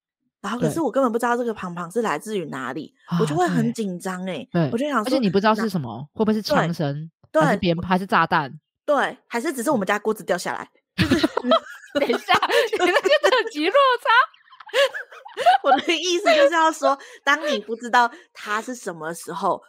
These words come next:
Speaker 2: 对。
Speaker 1: 我们就会的那个紧张害怕就会来自于它到底是那个会让你恐惧的声音，还是它只是生活里的声音。所以当你有明确的知道它的来源是什么的时候，
Speaker 2: 对。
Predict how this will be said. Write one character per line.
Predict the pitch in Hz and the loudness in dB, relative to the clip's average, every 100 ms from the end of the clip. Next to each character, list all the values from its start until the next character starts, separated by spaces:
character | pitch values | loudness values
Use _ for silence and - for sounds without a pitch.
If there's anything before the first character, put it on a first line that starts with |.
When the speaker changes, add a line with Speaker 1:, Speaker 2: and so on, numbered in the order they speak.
| - | -4
Speaker 2:
对。 | 226 | -2
Speaker 1:
我 | 202 | 0
们 | 208 | 0
就 | 220 | -2
会 | 254 233 | 0 0
的 | 208 | 0
那 | 208 | -2
个 | 226 | -4
紧 | 220 190 165 | -4 -8 -6
张 | 190 196 | -6 -2
害 | 208 | -2
怕 | 202 190 | 0 -2
就 | 196 | -2
会 | 202 | -2
来 | 185 160 | 0 -2
自 | 160 220 190 | -4 -8 -8
于 | 165 - - - | -8 -10 -16 -10
它 | 226 | -6
到 | 214 226 | 0 0
底 | 202 165 | 0 -8
是 | 196 | -8
那 | 196 208 | -8 -6
个 | 180 175 _ _ | -6 -8 _ _
会 | 233 220 | 0 0
让 | 208 | 0
你 | 180 | -4
恐 | - 170 | -12 -10
惧 | 190 | -2
的 | 185 | -2
声 | 180 151 | -2 -8
音， | 156 | -10
还 | 175 175 | -10 -6
是 | |
它 | 185 190 | -6 -6
只 | 165 | -8
是 | 185 | -10
生 | 185 - 180 | -8 -6 -6
活 | 185 156 131 | -4 -8 -8
里 | - | -12
的 | 156 | -14
声 | - 147 - | -14 -14 -16
音。 | 208 - _ - | -20 -20 _ -6
所 | 277 | -4
以 | 247 | -2
当 | 262 | -2
你 | 254 208 | -2 -2
有 | 180 165 | 0 -2
明 | 190 185 | -6 -8
确 | 196 262 | -2 -2
的 | |
知 | 190 185 | -2 -4
道 | 202 | -4
它 | 196 | -4
的 | 202 | -6
来 | 185 185 175 190 | -6 -4 -4 -4
源 | 233 220 202 | -4 -4 -4
是 | 254 | -10
什 | 190 | -10
么 | 127 | -12
的 | 143 | -12
时 | - | -14
候， | 143 | -6
Speaker 2:
对。 | 165 | -6